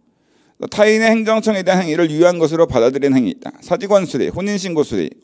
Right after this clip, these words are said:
어업신고에 대한 수리, 행정심판 선고서 수리 등이 있다. 됐고, 이건 기속행위인데 됐고, 공증, 맨 끝에. 각종 증명서 발급, 여권 발급이나 합격 증명서 발급이 있으면요, 그걸 요건으로 뭐예요?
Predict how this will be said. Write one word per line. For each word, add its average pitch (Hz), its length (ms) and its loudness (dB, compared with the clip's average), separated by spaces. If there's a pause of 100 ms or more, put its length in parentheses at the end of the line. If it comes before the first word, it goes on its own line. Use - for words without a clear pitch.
어업신고에 160 580 2
대한 117 180 0
수리, - 240 -6
행정심판 151 680 -6
선고서 131 360 -6
수리 127 280 -8
등이 107 260 -10
있다. - 340 -12 (1200)
됐고, - 420 -4
이건 139 180 0
기속행위인데 139 580 -2
됐고, 98 320 -6
공증, 147 580 -2 (440)
맨 127 160 -2
끝에. - 340 -16 (1000)
각종 214 500 0
증명서 196 520 2
발급, 120 540 -2
여권 214 480 2
발급이나 156 460 0
합격 226 420 -2
증명서 175 380 -4
발급이 127 380 -4
있으면요, 104 840 -4
그걸 214 260 2
요건으로 156 460 0
뭐예요? 60 260 -4